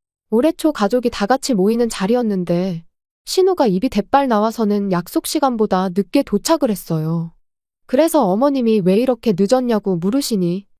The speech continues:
시매부 때문에 짜증나 죽겠다며 시매부 욕을 하기 시작하대요. 뭐 그런 거 있잖아요. 돈도 못 벌고 능력도 없으면서 사람을 귀찮게 한다. 그러니까 저희 어머님께서 신우더러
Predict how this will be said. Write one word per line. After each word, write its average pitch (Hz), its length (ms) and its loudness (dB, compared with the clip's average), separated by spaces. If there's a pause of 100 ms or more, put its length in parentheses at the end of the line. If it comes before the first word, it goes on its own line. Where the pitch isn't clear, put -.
(160)
시매부 339 400 2
때문에 196 480 2
짜증나 294 420 0
죽겠다며 185 840 -2
시매부 311 460 0
욕을 180 300 0
하기 247 180 -4
시작하대요. 220 800 -2 (520)
뭐 254 180 2
그런 269 300 2
거 302 120 4
있잖아요. 202 840 0
돈도 240 320 2
못 180 200 0
벌고 226 440 4
능력도 233 480 2
없으면서 202 680 -2
사람을 320 480 2
귀찮게 330 460 0
한다. 170 460 -2 (540)
그러니까 254 680 2
저희 214 260 2
어머님께서 208 760 2
신우더러 185 720 -2